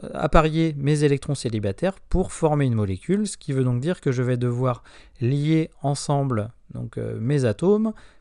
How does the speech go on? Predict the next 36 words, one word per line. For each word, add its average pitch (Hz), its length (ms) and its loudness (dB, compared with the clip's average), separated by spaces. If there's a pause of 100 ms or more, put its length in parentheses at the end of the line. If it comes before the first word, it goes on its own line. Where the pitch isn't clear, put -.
(100)
pour 170 240 0
former 151 400 2
quelque 139 260 0
chose 170 320 -2
donc, 143 380 -2
qui 123 260 -8
sera, 165 380 -4
euh, 113 1000 -4 (120)
unique, 170 440 -2
c'est-à-dire 131 320 0
ils 117 140 -2
se - 100 -10
devront 120 300 -2
tous 170 240 -6
être - 180 -8
liés 123 60 -2
ensemble 165 420 -4
et 131 80 -4
former 131 400 -2
un 165 140 -2
seul 160 180 0
objet. 113 320 -2 (540)
La 143 160 4
seule 165 220 2
possibilité 151 720 0
pour 151 420 -2
que 139 300 4 (440)
tous 160 200 -2
ces 139 340 2
atomes 139 320 2
soient 123 200 0
liés 110 120 -2
ensemble, 143 400 -2
c'est 147 300 2 (320)
de 131 100 2
relier 139 560 4